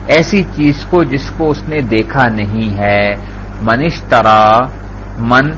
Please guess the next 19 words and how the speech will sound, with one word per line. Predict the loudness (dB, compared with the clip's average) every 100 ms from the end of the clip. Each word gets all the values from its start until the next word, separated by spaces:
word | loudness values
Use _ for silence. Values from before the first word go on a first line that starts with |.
| -4
موصول | -2 -2 -2 0 2
ہے، | 2 0
اشترا | -4 -2 2 4 4
فعل | 2 0 4
ہے، | 4 2 0 -14 -12 -4
مَا | 2 4 6
لَمْ | 4 2 2
يَرَى، | 0 4 4 4 4 -2 -12 -14 -14 -12 -4
یہ | 0 0 0
کہ | -4
اشترا | -4 0 2 4
کے | 2
اندر | -2
فاعل | -2 2 4 4 2
من | 2 0
کی | 0 -2
طرف | 0 0
لوٹے | 0 0 0 0
گا، | 0